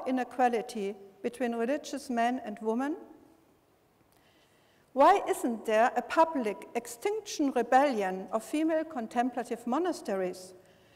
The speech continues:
And how do we interpret the silence of our brothers,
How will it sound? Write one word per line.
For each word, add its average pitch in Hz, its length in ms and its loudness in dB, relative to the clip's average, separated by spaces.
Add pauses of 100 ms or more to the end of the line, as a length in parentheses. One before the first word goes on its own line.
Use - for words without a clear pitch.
(140)
And 277 120 4
how 320 600 4
do 262 60 0
we 247 140 -4
interpret 247 760 0 (100)
the 233 80 -2
silence 285 540 2
of - 200 -8
our 220 200 -2
brothers, 247 540 0